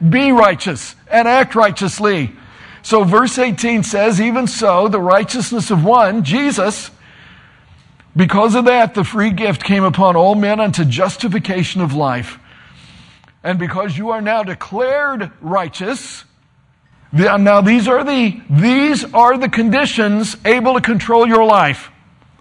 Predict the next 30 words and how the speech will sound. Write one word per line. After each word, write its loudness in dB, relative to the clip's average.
And 4
because 2
you 4
are 2
declared 0
righteous, 0
number 2
three, 0
new 2
life 2
in -2
Christ 0
imparts 0
righteousness. 0
Verse 0
seventeen, -2
"Much 0
more, 2
they 2
which -2
receive -4
abundance -2
of -2
grace -2
and -2
of -2
the 4
gift 2
of -2
righteousness, -2